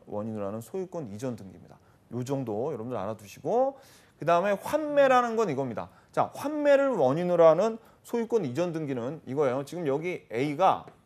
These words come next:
아, 있어요. 그리고 B가 있는데 보통 우리가, 어, B로부터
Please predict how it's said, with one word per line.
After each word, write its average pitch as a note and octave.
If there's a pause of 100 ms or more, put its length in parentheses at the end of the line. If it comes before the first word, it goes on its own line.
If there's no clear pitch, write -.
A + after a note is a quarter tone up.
(320)
아, G#2+
있어요. B2+
그리고 A#2+
B가 F#3
있는데 A#2+ (520)
보통 G3+
우리가, F#3
어, C3+ (280)
B로부터 A3